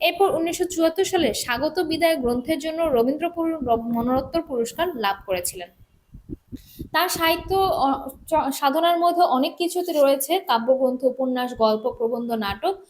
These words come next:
তবে উল্লেখযোগ্য কিছু কিছু অং-, আমরা এখানে তুলে ধরেছি। তার উল্লেখযোগ্য কিছু কাব্যগ্রন্থের মধ্যে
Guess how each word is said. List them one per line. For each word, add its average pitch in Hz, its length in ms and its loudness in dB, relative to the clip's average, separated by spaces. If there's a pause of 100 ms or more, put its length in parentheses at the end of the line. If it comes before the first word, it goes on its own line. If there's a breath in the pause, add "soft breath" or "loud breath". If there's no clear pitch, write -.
(200 loud breath)
তবে 349 200 4
উল্লেখযোগ্য 381 560 0
কিছু 392 360 0
কিছু 403 300 4
অং-, 285 220 0
আমরা 262 220 0
এখানে 311 320 -6
তুলে 226 160 -2
ধরেছি। 185 460 -4 (420 loud breath)
তার 311 260 0
উল্লেখযোগ্য 370 520 0
কিছু 370 280 -2
কাব্যগ্রন্থের 330 680 0
মধ্যে 370 440 0